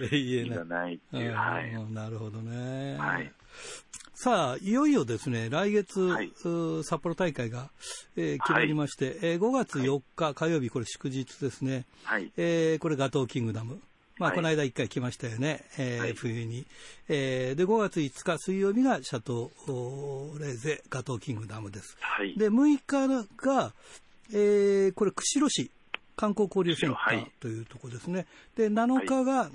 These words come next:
Speaker 1: 中標津総合文化
Speaker 2: はい。
Speaker 1: 会館という。
Speaker 2: はい。
Speaker 1: で、八日が旭川地場産業振興センターという、
Speaker 2: はい。
Speaker 1: 一応この、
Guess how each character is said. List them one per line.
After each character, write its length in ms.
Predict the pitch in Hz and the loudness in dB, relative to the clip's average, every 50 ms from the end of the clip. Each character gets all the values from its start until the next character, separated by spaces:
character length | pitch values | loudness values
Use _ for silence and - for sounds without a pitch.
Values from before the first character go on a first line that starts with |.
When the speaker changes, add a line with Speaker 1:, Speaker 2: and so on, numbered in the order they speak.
| 135 160 | -4 -2
Speaker 1:
中 300 | 160 160 160 - 185 175 | 0 0 0 0 -2 -2
標 240 | - - 151 139 | -2 0 -2 -2
津 240 | - - - 135 - - | -2 -4 -12 -14 -14 -14
総 280 | - - - 156 147 135 | -10 -2 0 2 2 2
合 180 | 131 135 127 | 2 0 0
文 220 | 117 127 123 120 113 | 0 -2 -2 -2 0
化 120 | - - | 2 2
Speaker 2:
は 80 | 113 113 | 2 2
い。 140 | 95 - - - - - - | 0 -2 -8 -14 -16 -16 -10
Speaker 1:
会 180 | - - 131 - | -6 -4 -4 -4
館 140 | - - - - - - - - - - - - - | -4 -10 -16 -18 -20 -20 -20 -20 -20 -20 -12 -4 0
と 80 | 262 | 2
い 100 | 226 214 240 | 2 4 4
う。 20 | |
Speaker 2:
は 80 | 269 277 | 4 4
い。 40 | 277 | 4
Speaker 1:
で、 60 | 226 | 2
八 140 | - 262 262 | 2 0 2
日 20 | 247 | 2
が 260 | 254 240 - - 170 | 2 0 0 -2 -2
旭 240 | 165 220 196 - - | -2 -2 -2 -2 0
川 180 | - 147 120 | -2 -2 -2
地 120 | 113 135 131 | -2 -2 -4
場 100 | 131 123 | -4 -4
産 220 | - 131 123 117 | -2 -2 -2 -2
業 180 | 117 113 107 - _ - - - | -2 -4 -6 -8 _ -20 -20 -10
振 180 | - - 131 110 | -4 -4 -4 -4
興 140 | - 117 | -4 -6
セ 100 | - 143 | -6 -6
ン 60 | 120 - | -4 -2
タ 100 | - - | -2 -2
ー 120 | - - | -2 0
と 60 | 202 | 0
い 60 | 180 | 0
う、 100 | 175 170 | 0 0
Speaker 2:
は 80 | 190 220 | 0 -2
い。 40 | 226 | -2
Speaker 1:
一 180 | - - 269 | -2 0 0
応 80 | 254 226 | 0 0
こ 140 | - 226 226 | 0 0 0
の、 300 | 214 214 214 214 196 | 0 2 0 0 -2